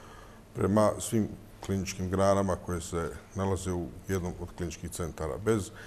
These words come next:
kardiovaskularne klinike, e, jedan klinički centar ne bi bio klinički centar. Mogao bi se porediti, e, sa nekom kantonalnom bolnicom u našim okvirima ili nekom kliničkom bolnicom u nekim drugim regionalnim okvirima. E,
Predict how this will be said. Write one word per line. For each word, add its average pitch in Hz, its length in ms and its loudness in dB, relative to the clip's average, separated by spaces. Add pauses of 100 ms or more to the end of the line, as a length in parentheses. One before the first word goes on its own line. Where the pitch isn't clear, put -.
(240)
kardiovaskularne 110 920 10 (160)
klinike, 117 380 2
e, 110 160 10 (920)
jedan 104 220 6
klinički 104 320 0
centar 98 340 2
ne 101 140 4
bi 85 80 -4
bio 87 260 2 (280)
klinički 82 320 -2
centar. 95 360 0 (520)
Mogao 98 220 2
bi 92 100 0
se 92 240 0
porediti, 90 720 0
e, 92 220 2 (140)
sa 90 380 4 (200)
nekom 90 240 -4
kantonalnom 90 580 0
bolnicom 92 400 0
u 85 60 -2
našim 85 320 0
okvirima 95 520 2 (680)
ili 113 120 0
nekom 110 260 4
kliničkom 101 460 2
bolnicom 95 540 2
u 90 40 0
nekim 92 320 -2
drugim 98 260 2
regionalnim 82 580 4
okvirima. 78 420 -4 (920)
E, 123 400 12